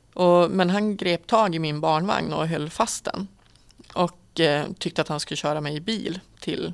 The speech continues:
dit jag skulle då. Men jag är inte i Iran för att åka bil utan jag är ju där för att springa. Så... Eh, jag insisterade på att nej, jag vill springa och försökte bända lös hans fingrar som, som han höll fast barnvagnen med då.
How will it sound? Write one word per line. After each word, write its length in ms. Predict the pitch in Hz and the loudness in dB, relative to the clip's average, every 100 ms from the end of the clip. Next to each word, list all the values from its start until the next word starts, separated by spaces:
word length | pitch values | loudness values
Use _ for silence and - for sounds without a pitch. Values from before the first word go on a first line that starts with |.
| - - | -10 -12
dit 300 | 175 147 - | -8 -6 -4
jag 100 | - | -4
skulle 260 | - 151 | -4 -4
då. 140 | - 180 - - - - - _ | -4 -6 -12 -20 -20 -20 -20 _
Men 160 | - 170 | -2 2
jag 120 | 165 | 4
är 40 | |
inte 200 | 214 226 | 4 2
i 60 | 160 | 4
Iran 280 | 143 139 156 | 4 4 0
för 120 | - | -4
att 120 | - | -2
åka 200 | 160 156 | -2 0
bil 320 | 170 233 165 | 2 4 4
utan 180 | 127 147 | 4 2
jag 80 | 160 | 2
är 40 | |
ju 60 | 180 | 4
där 140 | 147 | 2
för 140 | 147 151 | 2 -2
att 80 | 151 | -2
springa. 540 | - 208 180 220 185 - - - - - _ - | 4 4 6 2 0 -4 -18 -20 -20 -20 _ -8
Så... 460 | - - 185 175 | -2 4 8 10
Eh, 440 | 170 170 160 156 156 160 - | 10 8 6 2 -2 -8 -12
jag 160 | - 190 | 2 4
insisterade 460 | 196 175 - 160 151 | 6 4 4 4 4
på 120 | 151 | 2
att 280 | - - - | 0 -4 -2
nej, 300 | 214 247 269 | 0 0 -4
jag 140 | 220 196 | -6 -2
vill 120 | 208 | -2
springa 480 | - 196 180 190 190 | 0 2 2 2 2
och 140 | 180 | 0
försökte 400 | - 165 175 165 | 0 0 0 0
bända 440 | 160 - 175 196 226 | 0 2 2 0 0
lös 320 | - - - | 2 2 0
hans 180 | 165 - | -4 -2
fingrar 580 | 160 143 180 196 - 175 - | -2 -2 0 0 0 -6 -14
som, 400 | 190 - 151 - - - | -8 -6 -6 -8 -16 -14
som 220 | - 147 | -8 -4
han 120 | 135 | -4
höll 200 | 151 143 | -2 -4
fast 300 | 135 143 - | -2 -2 -2
barnvagnen 480 | - 139 139 156 156 | 0 -2 -2 -4 -4
med 120 | 139 | -4
då. 100 | 151 | -6